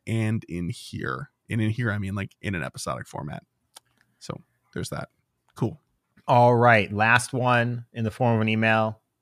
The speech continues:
Speaker 2: It's a doozy from Del Hazard. They said, "Hello, legends."
Speaker 1: So
Speaker 2: I'm,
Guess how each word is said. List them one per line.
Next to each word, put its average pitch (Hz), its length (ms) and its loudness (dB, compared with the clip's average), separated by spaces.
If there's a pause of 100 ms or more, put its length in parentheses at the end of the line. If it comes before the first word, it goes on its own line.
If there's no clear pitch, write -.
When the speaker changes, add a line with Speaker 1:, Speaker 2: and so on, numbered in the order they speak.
(340)
Speaker 2:
It's 123 260 -2
a 117 40 -6
doozy 127 600 2 (640)
from 95 600 4 (720)
Del 143 380 6
Hazard. 85 560 -2 (760)
They 90 140 -4
said, 90 380 -6 (140)
"Hello, 113 380 2
legends." 107 680 0 (1080)
Speaker 1:
So - 240 -2 (160)
Speaker 2:
I'm, 117 220 2